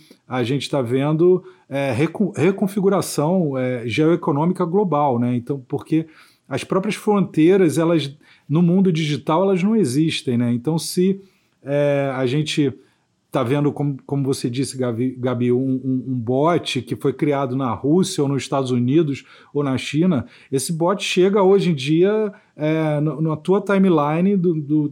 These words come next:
do teu Instagram, de você que mora aqui no Brasil, muitas vezes traduzido por uma ferramenta de inteligência artificial que fez com que você visse ali um cara russo falando em português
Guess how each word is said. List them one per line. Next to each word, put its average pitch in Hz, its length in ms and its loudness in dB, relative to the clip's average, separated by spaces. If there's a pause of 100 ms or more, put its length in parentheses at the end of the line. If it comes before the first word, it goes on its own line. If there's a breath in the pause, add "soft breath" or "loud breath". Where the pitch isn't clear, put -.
do 147 160 -6
teu 175 180 2
Instagram, 175 640 0
de 175 120 -2
você 160 280 -2
que 170 120 -4
mora 160 240 0
aqui 165 160 -2
no 156 80 0
Brasil, 147 580 0 (380 loud breath)
muitas 196 340 2
vezes 180 320 2
traduzido 185 720 2
por 165 280 2
uma 160 240 2
ferramenta 160 520 0
de 156 120 -2
inteligência 160 500 0
artificial 156 800 -2 (340 loud breath)
que 156 140 0
fez 160 260 0
com 165 160 -2
que 160 380 2 (260 loud breath)
você 151 560 0
visse 143 460 -2
ali 151 280 4
um 147 140 2
cara 156 300 0
russo 185 360 0
falando 160 320 0
em 165 60 2
português 165 840 0